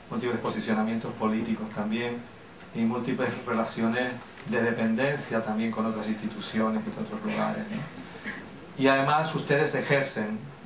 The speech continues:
una variedad enorme de, de trabajos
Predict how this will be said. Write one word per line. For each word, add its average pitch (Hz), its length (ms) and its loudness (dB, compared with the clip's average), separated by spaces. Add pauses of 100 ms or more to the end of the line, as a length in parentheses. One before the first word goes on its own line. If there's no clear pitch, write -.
(220)
una 120 240 0
variedad 120 640 4
enorme 117 400 0
de, 110 380 -2 (800)
de 113 120 2
trabajos 120 640 4